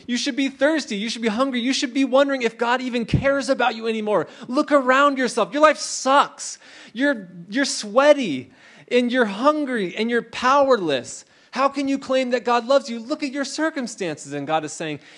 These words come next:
"It's not that I depend on these, these circumstances right now, because there's a more dependable source of truth,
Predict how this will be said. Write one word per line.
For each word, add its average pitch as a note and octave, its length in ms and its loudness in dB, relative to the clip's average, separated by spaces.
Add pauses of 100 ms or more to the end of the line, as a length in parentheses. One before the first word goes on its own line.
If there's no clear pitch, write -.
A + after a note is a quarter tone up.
"It's F#3 240 -2
not A#3+ 400 2
that F#3+ 100 0
I F3+ 80 0
depend G3+ 500 -6
on F3+ 220 -4
these, C3+ 260 -6 (360)
these F#3 260 -2
circumstances C3+ 640 -6
right B2+ 280 -2
now, C3 480 -4 (520)
because F3+ 240 0
there's E3+ 160 0
a E3 40 4
more F3 280 4
dependable A3 580 0
source G3+ 300 -4
of D#3 80 -6
truth, - 480 -4